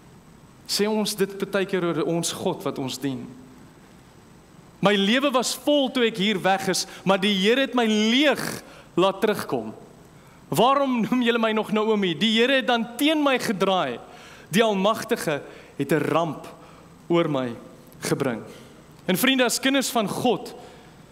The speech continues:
waar ook al jy nou is,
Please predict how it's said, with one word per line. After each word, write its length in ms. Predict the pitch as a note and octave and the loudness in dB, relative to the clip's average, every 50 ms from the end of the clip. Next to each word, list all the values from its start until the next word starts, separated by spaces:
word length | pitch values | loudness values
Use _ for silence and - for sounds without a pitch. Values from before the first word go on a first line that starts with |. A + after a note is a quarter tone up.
| - - - - - - - - - - - - - - - - - - - - - - - - - - - - - - - - - - | -20 -20 -20 -20 -20 -20 -20 -20 -20 -20 -20 -20 -20 -20 -20 -20 -20 -20 -20 -20 -20 -20 -20 -20 -20 -20 -20 -20 -20 -20 -20 -20 -14 -4
waar 300 | D3+ C#3 F#3+ A3 B3 C4 | 2 4 4 6 6 4
ook 140 | C4 B3 B3+ | 4 4 2
al 140 | B3 A3+ A3 | 2 2 4
jy 180 | G3+ G#3 G3+ | 2 2 2
nou 380 | G3 F#3 F#3 G3+ G#3+ G3+ G3 F#3 | 2 2 2 2 2 2 2 0
is, 320 | D3 - - - - - | 0 -2 -4 -6 -6 -8